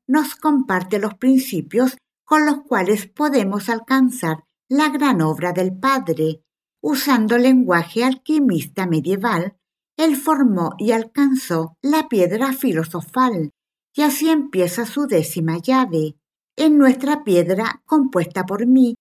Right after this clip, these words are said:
y por aquellos que me han precedido mucho tiempo.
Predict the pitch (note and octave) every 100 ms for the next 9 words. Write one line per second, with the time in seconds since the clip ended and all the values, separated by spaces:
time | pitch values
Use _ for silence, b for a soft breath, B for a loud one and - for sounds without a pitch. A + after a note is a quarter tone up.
0 | _ - C4 D#4 D#4 D4+ G#3 F3+ F3+ A#3
1 | - - D#4+ C4+ G3+ F#3 A3 C4 C#4 D4+
2 | A3+ E3 F3 G#3+ - A#3+ F3+ F3+ E3 B3
3 | C#4 A#3 E3+ D#3+ D#3+ D#3+